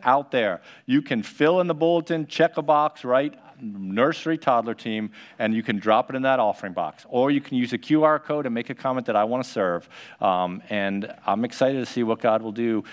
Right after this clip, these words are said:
in your life as you step up to do that. So that's our Nehemiah moment. Um, let's not miss it. I'm gonna call the worship team up here,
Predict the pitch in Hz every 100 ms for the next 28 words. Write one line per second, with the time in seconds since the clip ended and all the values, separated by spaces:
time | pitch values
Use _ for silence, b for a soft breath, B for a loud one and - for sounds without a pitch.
0 | B - 101 104 110 107 101 95 - 101
1 | 95 95 - 92 87 - 87 80 73 -
2 | - 104 120 139 165 151 160 160 156 165
3 | 143 90 - _ b b - 85 85 80
4 | 80 _ - 107 - 98 87 82 _ _
5 | - 71 - - _ B B B B B
6 | 143 147 147 - 175 190 214 240 165 156
7 | 151 185 - - 190 180 170 170 180 214
8 | 254